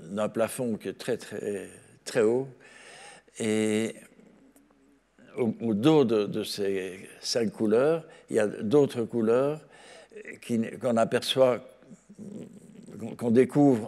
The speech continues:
en, en se déplaçant, ou bien parce qu'il y a un léger souffle de, de vent et elles tournent sur elles-mêmes.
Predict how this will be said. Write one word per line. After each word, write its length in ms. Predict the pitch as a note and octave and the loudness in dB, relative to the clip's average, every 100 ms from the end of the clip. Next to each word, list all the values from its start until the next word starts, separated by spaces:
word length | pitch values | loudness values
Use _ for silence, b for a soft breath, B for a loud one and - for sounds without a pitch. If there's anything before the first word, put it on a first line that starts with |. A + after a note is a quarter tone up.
| - | -6
en, 320 | A#2 - A2+ | -6 -6 -8
en 40 | |
se 120 | - | -2
déplaçant, 680 | A2+ A2 A#2 G#2+ - C3 E3+ - B B B | 0 2 2 0 0 -4 -6 -10 B B B
ou 120 | G#2+ | -2
bien 240 | G2+ C3 | 2 4
parce 280 | B2+ A#2 - | 4 0 -2
qu'il 300 | A#2 B2+ B2 - B B | 2 4 4 0 B B
y 60 | A2 | -4
a 80 | |
un 60 | G#2+ | 0
léger 300 | A2 G#2+ B2 | 2 2 2
souffle 460 | - C3 - A#2 G2 | 0 -4 -4 -2 -2
de, 300 | G#2 G#2 G#2 | -2 -4 -2
de 140 | G2+ | 0
vent 420 | F2+ A2+ C#3 C#3+ - | 0 0 -2 -4 -6
et 380 | G#2+ G#2 G2 - | -6 -4 -6 -8
elles 180 | G#2 G2+ | -8 -4
tournent 280 | - B2 G#2+ | 0 0 0
sur 140 | G#2 | -2
elles-mêmes. 540 | G2+ F#2+ A2+ B2 C3 | -2 -2 -2 -2 -4